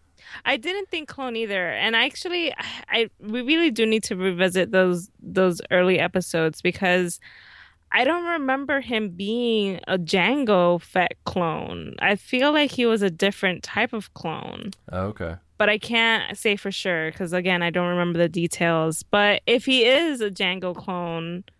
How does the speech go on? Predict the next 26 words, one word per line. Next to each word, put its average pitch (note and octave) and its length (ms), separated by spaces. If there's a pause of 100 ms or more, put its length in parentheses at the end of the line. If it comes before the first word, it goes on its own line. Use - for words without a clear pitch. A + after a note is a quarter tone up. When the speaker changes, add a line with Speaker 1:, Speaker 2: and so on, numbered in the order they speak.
(320)
Speaker 1:
I G3 100
would G#3 180
say, G3 640
yeah, C#4 320
he C#4 120
doesn't D4+ 300
really E4 200
fit B3+ 340 (180)
the, G#3 300
uh, E3+ 520 (500)
the G3+ 80
ones G#3 220
that G#3 160
we've F#3+ 180
seen F#3+ 760 (640)
in, F3+ 1120 (180)
in G3 160
prior F3 720
ma-, F3 300
appearances E3+ 880
or E3+ 160
even E3+ 240
in D#3 240
Clone F3+ 420
Wars. D#3+ 540
But, F3+ 320